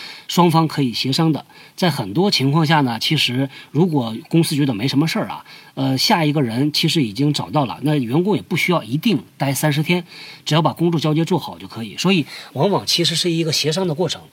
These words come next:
所以当员工提出来和老板提出来要辞职的时候呢，带着你的辞职信到公司老板那边，呃，正式的提出来，然后可能双方就要去谈一个具体的时间了。当然，这个过程会发生很多的，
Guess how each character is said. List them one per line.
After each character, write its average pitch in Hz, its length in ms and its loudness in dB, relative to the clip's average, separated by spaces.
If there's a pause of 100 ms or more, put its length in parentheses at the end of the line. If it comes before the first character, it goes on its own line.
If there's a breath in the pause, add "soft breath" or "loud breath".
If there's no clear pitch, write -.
(320 loud breath)
所 220 140 2
以 170 160 2
当 208 260 2
员 160 220 0
工 202 160 0
提 151 220 -2
出 165 120 -2
来 160 160 4
和 139 120 -4
老 151 120 2
板 98 420 -6
提 - 140 -4
出 170 140 -2
来 160 80 4
要 151 100 2
辞 - 180 -2
职 143 120 -2
的 160 80 0
时 151 100 -2
候 139 120 2
呢， 131 140 0 (360 loud breath)
带 170 200 2
着 113 140 -6
你 101 160 -12
的 113 260 -10
辞 - 160 -2
职 180 120 -2
信 170 180 -4 (200)
到 147 180 2
公 156 280 -2
司 170 240 -2
老 123 140 -2
板 107 180 -6
那 127 120 -4
边， 139 220 -2 (360 loud breath)
呃， 117 220 -8 (140)
正 185 180 0
式 160 180 -2
的 127 100 -4
提 - 180 -6
出 160 140 -2
来， 113 220 -2
然 117 120 -4
后 147 120 2
可 120 100 -6
能 110 100 -8
双 151 220 0
方 156 180 2 (320 loud breath)
就 170 120 0
要 147 100 4
去 147 120 -4
谈 127 300 -4
一 147 60 0
个 143 80 -2
具 143 160 -4
体 - 100 -8
的 101 80 -12
时 135 160 -6
间 165 140 2
了。 156 140 -2 (320 loud breath)
当 202 100 8
然， 196 200 6
这 175 120 0
个 135 80 -2
过 151 180 0
程 120 220 -4
会 135 120 -6
发 139 160 0
生 147 140 0
很 104 180 -8
多 143 140 0
的， - 140 -2